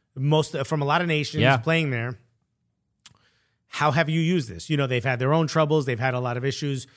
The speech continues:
Speaker 1: that they've had to investigate, people getting fired. Uh, there's issues with presidents being asked to leave. Uh, you know, uh, finances not in order. You know, some place like the W S L very quickly could just learn from the structure around them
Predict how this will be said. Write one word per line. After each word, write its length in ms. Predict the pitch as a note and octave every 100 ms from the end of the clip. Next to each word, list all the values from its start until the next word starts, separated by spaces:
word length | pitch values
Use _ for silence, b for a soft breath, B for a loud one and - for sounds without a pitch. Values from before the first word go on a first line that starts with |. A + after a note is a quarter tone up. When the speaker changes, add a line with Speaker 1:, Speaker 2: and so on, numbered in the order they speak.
| b -
Speaker 1:
that 100 | A#2+
they've 120 | A#2+
had 120 | A2
to 80 | D3+
investigate, 580 | F3+ F#3+ - D3+ C3 B2+
people 180 | B2+
getting 220 | C3 C#3 C#3+
fired. 600 | F#3+ F#3 E3+ D3+ B2+ - b b
Uh, 460 | B2+ B2+ B2 A#2+ B2 C3+
there's 240 | D3 B2
issues 320 | C#3+ D#3 C3
with 240 | A#2+ C3+ -
presidents 360 | C3+ C3+ C#3+
being 220 | A#2+ D3 D3
asked 220 | C#3+ -
to 80 | F#3
leave. 400 | A3+ F#3+ C#3 - b b
Uh, 280 | B2+ B2 C3
you 120 | C3+
know, 220 | C#3 B2+ B2+
uh, 220 | - B2+ A#2+
finances 600 | F#3 G3+ F#3+ D#3+ D3+ C3
not 180 | B2+ A#2+
in 80 |
order. 340 | A#2 A2+ F#2+ F#2 _ _ _ _ -
You 120 | D3
know, 180 | C#3 C#3 _ -
some 260 | D3 A3 F#3
place 280 | F#3 F#3 E3
like 160 | D3+
the 240 | E3 D#3+ C#3
W 300 | E3 E3 D3+
S 120 | -
L 400 | F#3+ E3+ F3 - -
very 300 | C#3 G3 -
quickly 360 | A3+ A3+ E3+
could 220 | C3+ D3
just 260 | C3+ C#3+ - b b
learn 360 | B2 C#3+ F3+ F3
from 160 | D#3+ E3
the 60 |
structure 360 | - E3+ - C#3
around 340 | B2+ F#3 D#3
them 300 | G#2 A2+ F3+